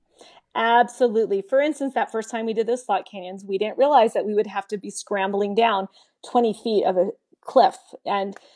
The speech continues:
the next time we took some webbing with us so we could just lower and made it, everything, you know, just go smoother. And so those are the types of things I do share on my,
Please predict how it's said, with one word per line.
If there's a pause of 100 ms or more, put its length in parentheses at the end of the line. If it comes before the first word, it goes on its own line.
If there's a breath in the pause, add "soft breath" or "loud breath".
(380 loud breath)
the
next
time
we
took
some
webbing
with
us
so
we
could
just
lower
and
made
it,
everything, (380)
you
know,
just
go
smoother.
And
so (260 loud breath)
those
are
the
types
of
things
I
do
share
on
my,